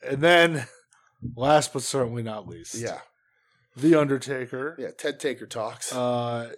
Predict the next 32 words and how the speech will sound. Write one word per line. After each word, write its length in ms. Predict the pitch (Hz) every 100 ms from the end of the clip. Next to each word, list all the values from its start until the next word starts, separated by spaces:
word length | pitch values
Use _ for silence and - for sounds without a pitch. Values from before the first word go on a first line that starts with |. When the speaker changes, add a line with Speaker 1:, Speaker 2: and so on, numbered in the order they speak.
| - - _ _ -
Speaker 1:
welcome 360 | 143 147 156 147
to 60 |
my 180 | 143 131
TED 340 | 120 147 127
Talk. 320 | 131 123 135 131
Speaker 2:
Uh-huh. 1200 | 107 131 117 117 - _ _ - 127 127 123 123
Speaker 1:
Um, 280 | 120 110 - _ _ _ _ - _ _ _ _ -
I 100 | 143
mean, 300 | 143 135 127
listen, 400 | 123 120 - 104 101 _ _ _ _ _ -
that 360 | 135 139 165 - _ _ _ -
video 480 | 127 139 143 147
package, 600 | 151 165 156 156 156 147 143 127
like, 320 | 143 123 117 113
with 200 | 120 120 - _ _ _ _ _
Sad 400 | - 143 139 127
But 140 | 139
True, 380 | - - 135 135
but 100 | 127
then 140 | 127 127
into 240 | 127 127
American 420 | 123 123 117 123
Badass, 580 | 113 113 113 113 117 117
like, 140 | 123
I 40 | 120
thought 120 | 127
Speaker 2:
Uh-huh. 120 | 127
Speaker 1:
that 120 | 120
was 120 | 113 -
pretty 240 | 117 117
cool. 460 | - 95 90 92 95
Speaker 2:
Okay. 220 | - 123